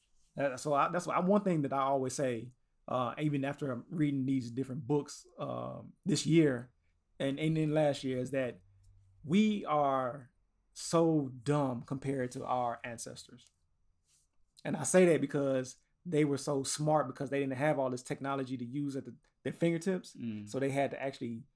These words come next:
Speaker 1: research and think about how things were supposed to be done. And then all those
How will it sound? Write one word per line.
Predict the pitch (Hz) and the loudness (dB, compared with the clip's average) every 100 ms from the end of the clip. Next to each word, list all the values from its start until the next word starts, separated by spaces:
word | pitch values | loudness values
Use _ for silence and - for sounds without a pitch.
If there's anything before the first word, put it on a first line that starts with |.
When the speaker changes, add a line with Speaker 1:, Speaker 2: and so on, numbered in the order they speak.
| _ _ _ | _ _ _
Speaker 1:
research | 143 160 165 165 165 - | 2 2 4 2 0 -4
and | 135 - | -12 0
think | 156 156 156 | 2 2 0
about | 143 143 139 - | 0 0 0 -2
how | 139 139 | 0 2
things | 139 147 139 | 2 -2 -4
were | 127 131 | -6 -8
supposed | - 127 147 | -8 -4 -4
to | 131 | -2
be | 135 | -2
done. | 147 135 | 0 0
And | 131 | 0
then | 143 139 | -2 -2
all | 143 143 | -2 -2
those | 139 135 | -2 -4